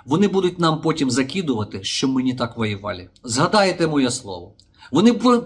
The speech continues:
будуть, маючи гроші, потратять їх, левову частину, на дискредитацію військових, які дійсно, реально фігачились за Україну. І, в принципі, мені нема від-, навіть що добавити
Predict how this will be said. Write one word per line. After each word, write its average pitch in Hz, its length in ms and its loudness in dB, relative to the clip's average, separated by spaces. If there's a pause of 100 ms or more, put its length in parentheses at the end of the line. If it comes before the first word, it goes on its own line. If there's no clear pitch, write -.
будуть, 214 420 2
маючи 214 480 4
гроші, 196 440 2
потратять 190 640 2
їх, 202 300 2
левову 185 440 4
частину, 190 420 0
на 180 120 2
дискредитацію 175 1040 4
військових, 175 580 2
які 151 320 0 (260)
дійсно, 165 540 4
реально 156 720 4
фігачились 139 800 0
за 120 180 0
Україну. 113 580 -4 (1400)
І, 151 80 -4
в 143 80 -6
принципі, 226 340 -2
мені 170 180 0
нема 175 240 -2
від-, 120 240 -10
навіть 110 220 0
що - 180 -6
добавити 113 640 -4